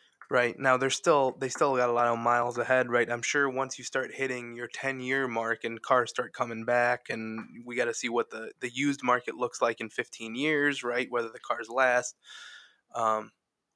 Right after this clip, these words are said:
but yeah, no, I agree. I mean, it's, it's more of, its, its purpose is more to, to drive everyone else to, to keep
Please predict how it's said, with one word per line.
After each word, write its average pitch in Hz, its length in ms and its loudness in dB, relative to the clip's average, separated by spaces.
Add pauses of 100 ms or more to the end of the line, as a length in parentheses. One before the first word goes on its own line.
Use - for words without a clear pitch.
but 143 100 4
yeah, 127 240 2
no, 113 240 -4
I 113 120 -6
agree. 104 380 -6
I 107 40 -10
mean, 113 240 -10
it's, 123 200 -12
it's - 220 -12
more 127 360 4
of, 117 200 -6 (640)
its, - 200 -4
its - 140 -8
purpose 156 460 2
is 120 140 -2
more 123 280 2
to, 113 540 -6 (760)
to 123 120 -10
drive 123 420 2
everyone 120 320 -4
else 117 280 -6
to, 113 140 -8 (140)
to - 80 -10
keep - 320 -14